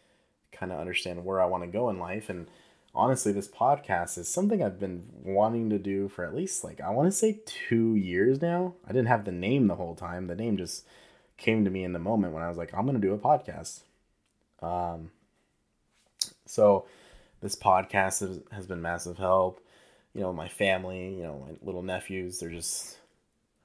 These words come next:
oh, they're just a godsend. They're just amazing. You know, my girlfriend, she's been great.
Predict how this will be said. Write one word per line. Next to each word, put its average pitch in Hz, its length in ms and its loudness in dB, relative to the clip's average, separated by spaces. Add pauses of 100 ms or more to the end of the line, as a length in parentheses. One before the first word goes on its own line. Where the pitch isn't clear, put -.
oh, 104 220 4
they're 95 100 -2
just 90 200 -8
a 82 60 -10
godsend. 85 480 -6
They're 95 100 0
just 92 200 -6
amazing. 82 440 -12 (460)
You 92 60 -10
know, 85 60 -8
my 80 120 -8
girlfriend, 90 560 0
she's 92 140 -8
been 87 160 -8
great. 90 560 -6